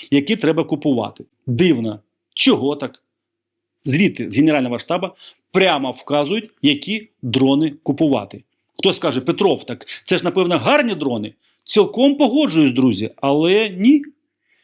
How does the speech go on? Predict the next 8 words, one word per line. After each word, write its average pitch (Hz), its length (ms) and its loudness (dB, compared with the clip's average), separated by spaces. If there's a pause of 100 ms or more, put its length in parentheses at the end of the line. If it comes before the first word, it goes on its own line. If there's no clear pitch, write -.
(140)
Більше 220 800 2
шістдесяти 190 880 -2
відсотків 151 720 -2 (500)
від - 460 -4 (200)
мільйонів 160 640 2
у 123 80 -8
цих - 380 -8 (380)
потужних 151 560 0